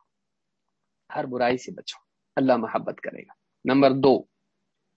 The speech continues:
الغنی، انسان کا غنی ہونا۔ غنی عربی زبان میں دونوں اعتبار سے آتا ہے، جیب کا غنی، دل کا غنی۔ جیب میں خوب ہے، یہ بھی غنی ہے، مال اس کے پاس بہت ہے، مالدار کو بھی غنی کہا جاتا ہے۔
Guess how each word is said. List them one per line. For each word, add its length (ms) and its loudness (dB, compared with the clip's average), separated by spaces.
الغنی، 680 4
انسان 500 4
کا 140 4
غنی 440 2
ہونا۔ 420 -16
غنی 300 4
عربی 220 4
زبان 320 2
میں 100 0
دونوں 360 4
اعتبار 360 0
سے 160 -10
آتا 280 -18
ہے، 100 -20
جیب 440 0
کا 140 6
غنی، 520 2
دل 260 -2
کا 160 -2
غنی۔ 260 -4
جیب 280 0
میں 100 4
خوب 360 6
ہے، 120 -8
یہ 120 4
بھی 120 2
غنی 260 0
ہے، 160 -20
مال 320 2
اس 120 -4
کے 100 0
پاس 280 4
بہت 360 0
ہے، 40 -14
مالدار 440 2
کو 160 -4
بھی 180 -2
غنی 200 -8
کہا 200 -14
جاتا 360 -18
ہے۔ 140 -16